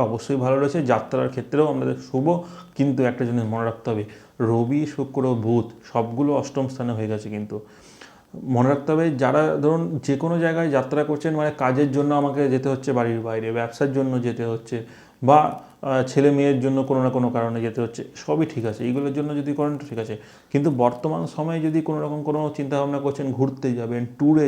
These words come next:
যাবেন, সেক্ষেত্রে কিছুটা সাবধানতা অবলম্বন করা অবশ্যই প্রয়োজন রয়েছে। চলে আসবো কুম্ভ রাশির জাতক জাতিকাদের ক্ষেত্রে এই সপ্তাহটা কেমন যেতে চলেছে। কারণ কুম্ভ রাশির জাতক জাতিকাদের রাশি অধিপতি রাশিতে, রাশির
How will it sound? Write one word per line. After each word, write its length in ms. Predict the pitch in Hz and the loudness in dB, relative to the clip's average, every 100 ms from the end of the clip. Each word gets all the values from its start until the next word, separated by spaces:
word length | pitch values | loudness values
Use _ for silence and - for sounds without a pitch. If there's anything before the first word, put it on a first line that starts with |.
| 123 | 2
যাবেন, 260 | 113 113 117 120 - _ - | -2 -4 -6 -8 -18 _ -2
সেক্ষেত্রে 420 | 151 160 160 185 180 | 0 -2 -2 -2 -2
কিছুটা 260 | 143 151 147 | -4 -4 -4
সাবধানতা 440 | 127 113 113 120 127 117 | -4 -6 -4 -6 -4 -4
অবলম্বন 340 | 113 113 117 113 | -4 -6 -6 -2
করা 140 | 135 143 - - 113 110 | -2 -2 -12 -10 -2 0
অবশ্যই 460 | 120 120 - 147 - | 0 -2 -2 -2 -2
প্রয়োজন 360 | 117 107 110 107 107 | -4 -2 -2 -4 -2
রয়েছে। 300 | 110 107 - - _ _ _ _ _ _ _ _ _ _ _ | -2 -2 -10 -18 _ _ _ _ _ _ _ _ _ _ _
চলে 180 | 135 123 117 | 2 2 2
আসবো 220 | 117 123 117 - - - - | 0 -2 -2 -10 -20 -8 0
কুম্ভ 200 | 113 110 120 | 2 4 4
রাশির 240 | 123 135 131 | 4 2 0
জাতক 220 | 135 135 131 | 0 0 -2
জাতিকাদের 460 | 139 143 143 143 139 | -2 -2 0 -2 -4
ক্ষেত্রে 260 | 143 147 156 - - - - 135 | -6 -6 -6 -8 -20 -14 0 0
এই 60 | 117 | 0
সপ্তাহটা 380 | 110 127 117 110 | -4 -4 -2 -2
কেমন 200 | 117 104 101 | -4 -4 -4
যেতে 160 | 127 113 104 | -6 -8 -6
চলেছে। 280 | 110 110 101 - - - | -8 -8 -14 -16 -20 -4
কারণ 160 | 139 151 - | 2 2 2
কুম্ভ 200 | 143 160 165 | 0 2 2
রাশির 260 | 175 190 156 | 0 0 0
জাতক 240 | 123 - 143 | 0 0 -2
জাতিকাদের 400 | 156 156 165 165 143 | -2 -2 -2 0 0
রাশি 200 | 110 - 156 | -2 -2 -2
অধিপতি 380 | 156 156 160 160 | 0 0 -2 -2
রাশিতে, 420 | 147 120 - 143 156 156 123 | -2 -2 -4 -4 -2 0 -2
রাশির 260 | - 147 | -4 -6